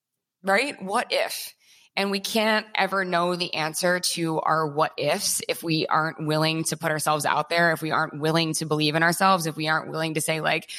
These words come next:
"Why not me? Why not now?" And so that's what it's about. It's just putting yourself out there and saying yes to yourself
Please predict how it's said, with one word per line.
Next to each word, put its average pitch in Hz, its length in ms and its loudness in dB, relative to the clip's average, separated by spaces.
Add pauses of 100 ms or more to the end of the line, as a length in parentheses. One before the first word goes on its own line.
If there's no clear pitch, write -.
(180)
"Why 180 420 6
not 170 420 6
me? 160 440 0
Why 156 560 4
not 143 420 0
now?" 139 560 0 (320)
And 196 160 -2
so 190 200 2
that's 214 360 -4
what 240 120 0
it's 233 120 -6
about. 214 400 2
It's - 80 -10
just - 180 -10
putting 247 220 -2
yourself 240 300 2
out 226 240 0
there 185 360 2
and 190 260 -2
saying 226 340 -4
yes 214 240 2
to - 80 -4
yourself 180 400 2